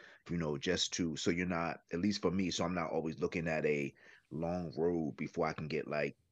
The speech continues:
some type of mental break. But I do understand some people's lives don't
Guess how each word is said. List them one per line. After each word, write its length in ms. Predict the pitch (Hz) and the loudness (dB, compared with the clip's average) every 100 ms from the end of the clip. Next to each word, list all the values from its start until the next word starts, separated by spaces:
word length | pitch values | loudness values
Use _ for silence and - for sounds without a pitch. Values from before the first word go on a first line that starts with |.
| - | -10
some 380 | - - 98 92 | -6 0 0 0
type 320 | - 80 73 | -2 -4 -4
of 80 | 67 | -6
mental 420 | 69 64 60 62 | -6 -8 -6 -6
break. 300 | 58 67 60 | -4 -6 -4
But 120 | 78 | -2
I 100 | 73 | -2
do 320 | 71 87 87 78 | 0 0 0 0
understand 460 | 69 - 76 69 | -2 -6 -4 -4
some 120 | 85 71 | -6 -6
people's 360 | 69 64 - | -6 -6 -4
lives 300 | 69 85 73 | -2 -2 -2
don't 260 | 73 71 | -4 -8